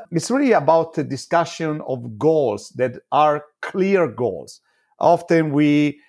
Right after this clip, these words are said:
through coaching, we, uh, bring a problem to the table. And then through the process of coaching, that's the benefit that we realize that the problem was not the problem, was a symptom of something else.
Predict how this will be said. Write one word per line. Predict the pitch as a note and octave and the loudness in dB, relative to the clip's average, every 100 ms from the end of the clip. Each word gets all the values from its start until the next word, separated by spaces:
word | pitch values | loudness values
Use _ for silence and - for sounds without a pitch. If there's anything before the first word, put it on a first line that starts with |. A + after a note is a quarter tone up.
| _ - | _ -4
through | D#3+ - | -4 2
coaching, | G3+ G#3 F3 D3+ | 2 2 -2 0
we, | D3 C#3+ C#3 D3 - | 2 2 0 -2 -4
uh, | C3+ C3+ B2 | -4 -4 -4
bring | D3+ A3 F#3 | -2 0 -2
a | |
problem | - E3 E3 E3 D#3 D#3 - | -2 0 2 0 -6 -8 -12
to | - | -8
the | C3+ | -8
table. | - G#3+ A#3+ D#3+ A#2+ A#2 - _ _ - | -2 -2 0 0 0 -2 -8 _ _ -4
And | D3 | 0
then | F3 F3+ E3 | 2 0 0
through | F#3 D#3 | -2 0
the | D3+ | 0
process | - F#3 F#3 - C#3 | 0 0 0 -2 -4
of | C#3+ A2+ _ | -4 -6 _
coaching, | G#3 B3+ - - A2+ A#2+ - _ _ | -2 -2 -4 -6 -4 -6 -12 _ _
that's | D3+ E3 - | 0 0 0
the | C#3 C#3+ | -4 0
benefit | F#3 A#3 - C3+ C3 - _ _ - | 2 0 -2 0 -2 -4 _ _ -4
that | D#3 | 0
we | F3+ E3+ - | 0 -2 -2
realize | E3+ G#3+ E3+ C#3+ C#3 | 0 2 2 2 -2
that | D3+ | -6
the | |
problem | - F3 G3 G3 F#3 | -4 0 0 0 0
was | F3+ D3+ | -2 0
not | F3+ F3 | 0 0
the | F3 | 0
problem, | G#3 B3 E3+ E2+ - _ _ _ | 0 0 -4 -12 -18 _ _ _
was | C3+ F#3+ D#3 | 0 2 2
a | D#3+ | -2
symptom | - C4+ D4+ C#4 - C#3+ | -2 0 2 2 0 0
of | C3+ - | -2 -2
something | E3 C#3+ - C3 | 0 0 -2 -4
else. | B2 F2+ F#2 | -4 -6 -12